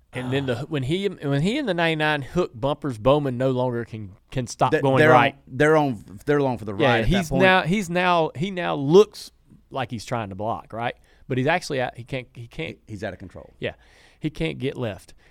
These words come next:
Speaker 1: And so, <clears throat> I'm not saying, man, that was part, I'm not saying, uh,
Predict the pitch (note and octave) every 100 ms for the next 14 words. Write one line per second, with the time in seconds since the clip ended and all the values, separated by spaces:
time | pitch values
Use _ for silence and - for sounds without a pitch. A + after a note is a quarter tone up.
0 | - D#3+ D3+ G#3 A3 F#3+ - _ _ _
1 | _ _ _ - - _ _ _ _ _
2 | - A3+ D4 B3 - F#3 E3+ D#3 D3 F3+
3 | F#3 F3 F3 F3+ D3 - - E3+ F3 -
4 | - - A#3 D#4+ - - E3+ D#3 C3+ B2+
5 | - B2 B2 A2 G#2+